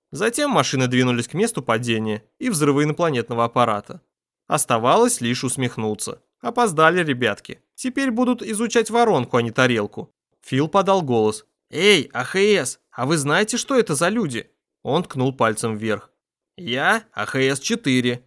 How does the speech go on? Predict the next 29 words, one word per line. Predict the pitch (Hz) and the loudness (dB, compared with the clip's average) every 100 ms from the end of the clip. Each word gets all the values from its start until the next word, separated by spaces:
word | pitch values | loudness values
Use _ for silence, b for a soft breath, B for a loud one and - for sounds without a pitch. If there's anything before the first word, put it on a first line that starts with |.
| - | -12
гордо | 123 123 120 | -2 -2 -2
поправил | 117 113 120 110 | -2 -2 0 0
сектант. | 107 - - 110 107 - _ _ _ _ - | -2 -6 -4 -2 -4 -8 _ _ _ _ -10
"Нет, | 135 160 143 113 _ _ - | -4 0 0 0 _ _ -8
наши | - 214 - | 0 0 0
миссионеры | 180 175 185 175 175 196 170 | -2 -2 0 2 2 2 2
рассказывали | 147 147 - 175 143 139 | 2 0 0 0 2 -2
про | 131 131 | 0 0
летающие | 135 131 131 123 131 | 0 0 0 0 -2
машины, | 120 117 - 196 143 | -2 -2 -2 -2 -2
которые | 127 123 151 147 139 | -4 0 2 4 4
иногда | 127 123 139 135 | 2 2 2 2
видят | 123 120 - | 0 -2 -6
в | |
пустыне. | - 127 - 120 110 - _ _ - | -6 -6 -4 -4 -4 -10 _ _ -10
Они | 190 196 208 | -4 0 2
летали | 202 202 202 196 | 2 4 4 4
с | 175 | 2
запада | 185 180 165 151 | 4 4 2 0
или | 160 147 | 0 2
на | 123 113 | 2 2
запад, | 127 127 120 - _ _ - | 4 2 0 -10 _ _ -4
но | 160 | 2
откуда | 175 170 214 175 143 | 2 0 -4 0 0
они | 139 | 0
берутся | 135 160 226 147 135 | -2 -2 -2 -2 -2
и | |
куда | 127 143 143 | -2 -2 0
улетают, | 120 120 123 120 107 - | 0 -2 -2 -2 -2 -6